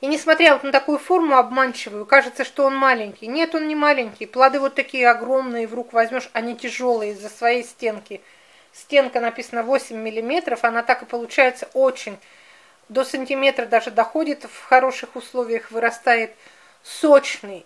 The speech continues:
сладкий. Во-первых, все жёлтые сорта, почему-то мне кажется, что они более сладкие, более ароматные.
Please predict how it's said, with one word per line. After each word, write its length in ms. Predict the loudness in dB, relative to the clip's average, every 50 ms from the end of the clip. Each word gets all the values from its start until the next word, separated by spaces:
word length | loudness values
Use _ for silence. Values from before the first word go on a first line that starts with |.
| -20
сладкий. 640 | -20 -16 -4 2 6 6 6 6 2 -4 -14 -12 -4
Во-первых, 560 | 0 0 0 2 0 -2 -2 -2 -6 -10 -16 -20 -20
все 520 | -20 -20 -12 -4 0 2 4 4 2 0 -2
жёлтые 440 | -6 -6 -6 -6 -8 -10 -12 -8 -4
сорта, 360 | 0 0 0 2 4 4 4
почему-то 460 | 2 0 -10 -10 -10 -10 -8 -6 -6
мне 160 | -6 -6 -2
кажется, 320 | 0 0 0 -2 -4 -16 -14
что 180 | -8 -6 -4
они 120 | -4 -4 -6
более 360 | -4 -4 -4 -2 -2 -4 -6
сладкие, 500 | -2 2 2 2 2 2 -4 -16 -14 -12
более 300 | -8 -6 -4 -2 -2 0
ароматные. 580 | 0 -2 -2 -4 -6 -6 -8 -12 -14 -14 -16